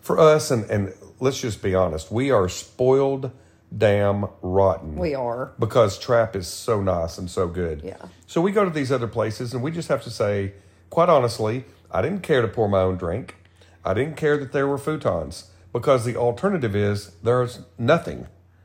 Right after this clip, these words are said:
Speaker 2: Yeah.
Speaker 1: You know, they don't have an option. So they did the best that they can do with what they have. Um, they had, they have a different rule for single guys, um, which we found out that the single guys have to sit at the bar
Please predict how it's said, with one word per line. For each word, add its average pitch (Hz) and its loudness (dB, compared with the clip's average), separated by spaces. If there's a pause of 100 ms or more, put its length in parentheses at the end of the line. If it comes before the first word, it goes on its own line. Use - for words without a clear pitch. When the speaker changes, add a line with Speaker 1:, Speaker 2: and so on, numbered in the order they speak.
(220)
Speaker 2:
Yeah. 131 -4
Speaker 1:
You 131 0
know, 110 4
they 117 4
don't 156 2
have 180 6
an 120 2
option. 90 -4
So 127 -2
they 143 0
did 185 -6
the 170 -4
best 110 0
that 110 -6
they 113 0
can 107 -4
do 98 -2
with 131 -4
what 107 -2
they 113 0
have. 107 0 (800)
Um, 104 2
they 156 4
had, 147 2 (920)
they 143 2
have 175 6
a 196 4
different 175 0
rule 113 2
for 98 -8
single 110 -4
guys, 87 -2 (180)
um, 87 -2
which 92 -8
we 90 -4 (720)
found 90 0
out 92 0
that 82 -4
the 101 -6
single 202 -2
guys 170 2
have 131 0
to 110 -10
sit 123 -2
at 143 -10
the - 0
bar 104 0